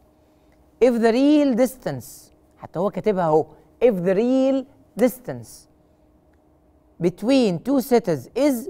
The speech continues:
two hundred seventy kilometer, and the drawing scale of a map is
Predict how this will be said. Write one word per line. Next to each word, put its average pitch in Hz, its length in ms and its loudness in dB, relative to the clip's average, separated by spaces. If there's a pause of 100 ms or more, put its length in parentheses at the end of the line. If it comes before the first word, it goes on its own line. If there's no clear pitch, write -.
(100)
two 190 120 0 (100)
hundred 233 320 0
seventy 240 420 -6
kilometer, 202 480 -4 (1040)
and 196 260 2
the 196 100 2
drawing 233 420 4
scale 202 600 -2 (240)
of 202 140 6 (180)
a 160 80 0
map 208 440 2 (140)
is 214 360 -2